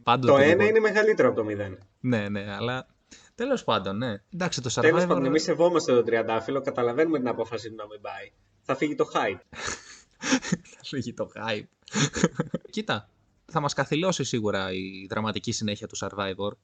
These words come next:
Speaker 1: Να πω
Speaker 2: Δεν
Speaker 1: σε
Speaker 2: έχω
Speaker 1: αυ-
Speaker 2: δει ούτε ένα λεπτό, αλλά ναι, για να
Speaker 1: Ούτε εγώ,
Speaker 2: συμπάσχω
Speaker 1: φυσικά, ναι.
Speaker 2: με την εκπομπή, ναι, θα μας καθυλώσει.
Speaker 1: Ούτε τρέιλερ δεν έχω δει εγώ, είναι απίστευτο αυτό.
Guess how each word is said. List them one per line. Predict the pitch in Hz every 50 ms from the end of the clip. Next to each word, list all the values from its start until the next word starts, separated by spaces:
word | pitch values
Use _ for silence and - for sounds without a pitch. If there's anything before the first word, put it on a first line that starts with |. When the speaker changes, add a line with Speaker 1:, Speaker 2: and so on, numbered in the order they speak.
| _ _ _ _ _ -
Speaker 1:
Να | - 117 113
πω | - 131 147
Speaker 2:
Δεν | 170 175
Speaker 1:
σε | 180
Speaker 2:
έχω | 175 170 175 160
Speaker 1:
αυ- | 156
Speaker 2:
δει | 165
ούτε | 160 160 165
ένα | 156 156 156
λεπτό, | 151 143 143 - 147 135 123
αλλά | 120 123 127 131
ναι, | 135 139 131 117 104 -
για | - 120 117
να | 117 120 117 117
Speaker 1:
Ούτε | - 160
εγώ, | 123 107
Speaker 2:
συμπάσχω | 131 127 127 143 147
Speaker 1:
φυσικά, | 143 120 -
ναι. | 135 123
Speaker 2:
με | 117
την | 123 123
εκπομπή, | 117 - - 123 120 135 156 151
ναι, | 147 147 135
θα | - 131
μας | 123 123
καθυλώσει. | - 123 - 131 127 127 120 - - - - _ _ _ _ -
Speaker 1:
Ούτε | 131 143 147 175 170
τρέιλερ | 170 - 175 180 185 160 123 110 107
δεν | 101 101 101
έχω | 98 95 98 95
δει | 92 92 92
εγώ, | 90 95
είναι | 98 101
απίστευτο | 104 - - 107 - - 92 - - -
αυτό. | - 98 95 107